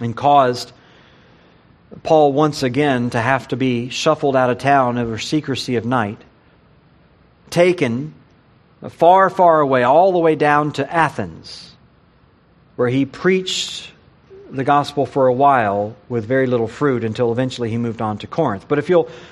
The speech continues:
turn with me bow-, now back over to Thessalonians, and particularly in chapter three, you'll see how all of this now comes together.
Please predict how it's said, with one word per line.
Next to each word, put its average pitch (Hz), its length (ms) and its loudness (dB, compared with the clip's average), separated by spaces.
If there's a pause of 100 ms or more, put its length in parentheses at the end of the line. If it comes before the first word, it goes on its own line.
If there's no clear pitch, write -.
(160)
turn 233 260 2
with 202 160 2
me 156 140 0
bow-, 139 300 2
now 143 280 2
back 160 260 2
over 165 180 2
to 139 80 -2
Thessalonians, 123 880 -4 (1160)
and 135 120 -12
particularly 214 600 0
in 135 120 0
chapter 151 340 0
three, 127 460 -4 (2250)
you'll 160 140 0
see 233 240 0
how 180 120 4
all 196 600 4
of 175 80 -2
this 185 200 0
now 165 220 2
comes 156 340 -2
together. 117 480 -2